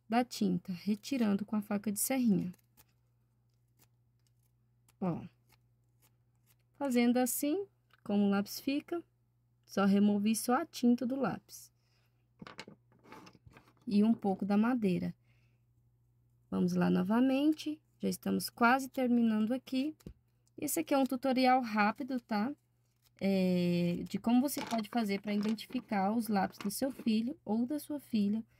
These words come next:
pra esse ano de dois mil e vinte e quatro. Então, se você gostar desse conteúdo, se você foi, se foi útil pra você,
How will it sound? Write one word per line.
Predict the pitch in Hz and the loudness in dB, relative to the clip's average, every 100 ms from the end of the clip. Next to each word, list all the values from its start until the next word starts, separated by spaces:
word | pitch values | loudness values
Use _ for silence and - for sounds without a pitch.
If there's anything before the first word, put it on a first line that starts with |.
| _ | _
pra | - | -4
esse | 214 240 | -2 2
ano | 220 | 2
de | 214 | 4
dois | 233 233 | 2 4
mil | 240 | 4
e | |
vinte | 233 285 | 4 -2
e | - | -4
quatro. | 202 - - _ _ - - - - - | -8 -8 -12 _ _ -20 -20 -20 -20 -12
Então, | 277 | -8
se | 269 | -4
você | 330 311 | 0 0
gostar | 294 285 254 | 0 0 2
desse | 208 208 208 | 2 0 -4
conteúdo, | - 190 185 277 269 233 233 226 | -2 -2 0 0 2 2 0 -2
se | 269 - | -4 -2
você | 208 202 233 247 269 - | 0 2 4 4 2 -4
foi, | 269 302 | -2 0
se | - | 0
foi | 262 285 294 | -2 0 0
útil | 269 269 | -2 -4
pra | 240 247 | -2 0
você, | 240 262 - 247 226 | 2 0 2 2 0